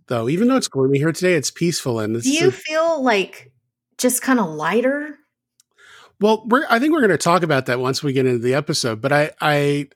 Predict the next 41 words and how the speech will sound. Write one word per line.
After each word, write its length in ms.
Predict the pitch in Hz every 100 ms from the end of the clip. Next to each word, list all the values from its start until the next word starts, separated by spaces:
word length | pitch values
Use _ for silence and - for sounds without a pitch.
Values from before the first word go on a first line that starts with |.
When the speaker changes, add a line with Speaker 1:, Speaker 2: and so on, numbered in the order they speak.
| -
Speaker 1:
I 180 | 165
do 280 | 151 147 214
think 520 | 262 175 147 139 -
that 600 | 139 127 127 123 - - - _ _ _ _ _ _ _
there's 280 | 139 135 -
been 460 | - 139 139 139 -
a 100 | -
little 400 | 139 175 269 240
change, 720 | 131 - 117 - - - - -
atmospheric 640 | - 127 147 127 - 117 107
change. 400 | - 107 101 -
I 80 | 131
don't 200 | 156 165
know 100 | 123
how 220 | 120 123
much. 500 | 110 - - - - _ -
Um, 520 | 117 113 110 110 - _ _ _ _ _ _ _ _ _ _ _ - 147
but, 340 | 143 139 -
uh, 200 | 143 135
today 260 | - 160 214
we're 100 | 226
gonna 140 | 190
be 60 | 147
talking 220 | 147 127
about 160 | 120
political 380 | - 131 117 113
violence 720 | 107 107 104 107 - - - -
in 80 | -
U 120 | 123 117
S 160 | 110
history, 600 | 120 - - 120 110 143 -
which 180 | 120
I 60 | 131
think 220 | 127 170
is 100 | 175
a 60 | 160
very 340 | 147 151 151
interesting 460 | 131 131 - 131 120
and 120 | 110
timely 400 | 117 113 117 113
topic. 560 | - 113 98 110 113